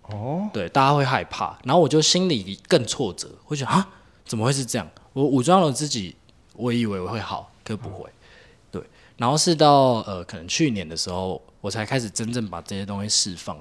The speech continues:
Speaker 2: 掉，去想说，诶，如果 Black Panther 它是这个样子，那 <clears throat> 如果小时候我的那些感受我没有去处理的话，好像有点奇怪，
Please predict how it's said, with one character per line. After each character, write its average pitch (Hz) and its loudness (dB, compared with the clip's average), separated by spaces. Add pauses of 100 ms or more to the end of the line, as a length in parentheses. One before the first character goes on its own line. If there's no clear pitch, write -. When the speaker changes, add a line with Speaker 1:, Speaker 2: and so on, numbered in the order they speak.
Speaker 2:
掉， 80 -14 (320)
去 117 0 (240)
想 98 -8
说， 117 -2 (300)
诶， 180 2 (160)
如 143 6
果 117 2
Black 127 0
Panther 135 -2
它 107 -2
是 123 -4
这 120 -4
个 98 -6
样 104 -6
子， - -10
那 101 -8 (280)
<clears throat> 135 -4
如 139 2
果 139 6
小 98 0
时 98 -4
候 120 0 (680)
我 92 -10 (560)
的 113 -2
那 131 -2
些 135 -2
感 104 -8
受 131 -6
我 113 -2
没 107 -4
有 104 -6
去 123 -6
处 95 -10
理 95 -10
的 90 -14
话， 113 -6
好 101 -8
像 104 -10 (160)
有 101 -10
点 101 -8
奇 - -8
怪， 95 -10